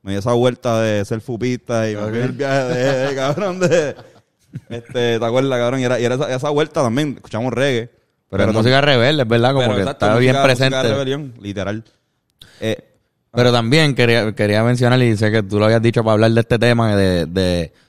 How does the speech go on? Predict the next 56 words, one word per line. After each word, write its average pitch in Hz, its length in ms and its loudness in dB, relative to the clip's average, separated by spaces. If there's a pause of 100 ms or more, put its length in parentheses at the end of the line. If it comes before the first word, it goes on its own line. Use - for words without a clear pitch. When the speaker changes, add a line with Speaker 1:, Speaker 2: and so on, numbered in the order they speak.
(120)
Speaker 3:
la 107 140 -4
relación 107 300 0
entre 123 260 2
el 123 80 2
reggae 127 540 2
y 110 100 0
el 107 100 0
reggaetón, 110 520 0
o 110 80 2
sea, 104 340 0 (560)
cómo 107 420 -2 (100)
tienen 113 220 0
la 117 100 4
misma 120 280 2
palabra 117 400 4
adentro, 120 320 2
o 107 40 2
sea, 113 100 2
cómo 123 220 2
cogimos 139 340 2
nosotros 139 540 2
también 123 300 -2
una 135 140 0
buena 135 160 2
vertiente 135 440 0
del 135 180 2
reggae 139 260 2
que 117 100 0
se 98 120 -2
fue 113 120 -2
por 120 140 2
ahí, 104 200 2 (600)
en 101 80 -4
Speaker 2:
Sí, 107 60 -2
Speaker 3:
Puerto - 140 0
Speaker 2:
una - 120 0
Speaker 3:
Rico. 95 80 2 (140)
Speaker 2:
vertiente 139 240 -8
del 139 200 -8
dancehall, 113 460 -10
el 95 120 -14
reggae, 98 260 -14
Speaker 3:
Ujú. 95 80 -4
Speaker 2:
o - 20 0
sea, 101 500 -6 (540)
el 113 180 -14
reggae 139 380 -8
roots 156 300 -10
es 143 100 -8
el 131 160 -10
papá 107 400 -8
de 139 80 -8
todos 107 180 -12
estos 120 220 -14
géneros 110 260 -10
urbanos. 95 580 -12